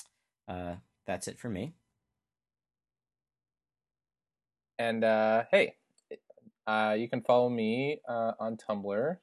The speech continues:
Speaker 2: joey weiser dot tumblr dot com, or Twitter, Joey Weiser, that's W E I S E R.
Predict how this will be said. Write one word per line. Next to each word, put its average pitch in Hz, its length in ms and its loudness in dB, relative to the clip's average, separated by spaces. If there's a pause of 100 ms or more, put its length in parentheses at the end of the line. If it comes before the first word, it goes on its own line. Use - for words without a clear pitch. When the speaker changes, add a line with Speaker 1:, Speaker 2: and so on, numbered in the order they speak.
Speaker 2:
joey 101 180 0
weiser 101 380 0
dot 98 340 0
tumblr 98 320 -2
dot 95 240 0
com, 120 280 0
or 92 260 -2
Twitter, 107 560 -2
Joey 92 180 -4
Weiser, 95 640 -4
that's 95 180 -10
W 95 320 -6
E 101 160 -6
I 87 180 0
S - 180 -8
E 87 60 -6
R. 87 240 -4